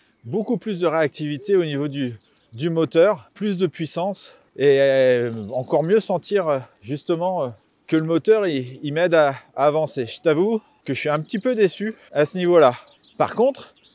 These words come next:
ça en fait un vélo électrique pour les sportifs. Donc si déjà tu as l'habitude de faire du vélo ou que tu fais d'autres sports à côté, que tu veux un vélo électrique, mais sans trop, euh,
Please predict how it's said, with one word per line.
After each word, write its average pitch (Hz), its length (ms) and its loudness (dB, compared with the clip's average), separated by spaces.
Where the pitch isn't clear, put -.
ça - 200 -2
en 156 60 2
fait 190 200 0
un 151 240 0
vélo 165 300 4
électrique 151 580 0
pour 196 140 6
les 226 100 8
sportifs. - 640 -2
Donc 131 180 -8
si 233 220 -6
déjà 226 480 0
tu 147 220 -4
as 151 280 0
l'habitude 147 420 0
de 165 100 4
faire 175 200 0
du 180 120 0
vélo 196 600 4
ou 135 200 0
que 139 240 0
tu - 80 -12
fais 151 160 -4
d'autres 156 300 -2
sports 160 240 0
à 160 60 -2
côté, 185 440 0
que - 60 -18
tu 131 80 -12
veux 139 80 -4
un 143 100 -2
vélo 160 260 2
électrique, 175 440 0
mais 147 240 -8
sans 226 320 -2
trop, 220 420 6
euh, 147 80 2